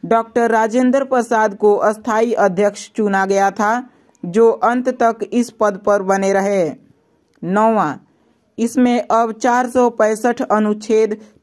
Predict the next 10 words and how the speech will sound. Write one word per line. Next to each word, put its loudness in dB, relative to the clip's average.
तथा 0
बारह 0
अनुसूचियां 0
और 4
ये 2
बाईस 0
भागों 2
में 2
विभाजित -2
है। 0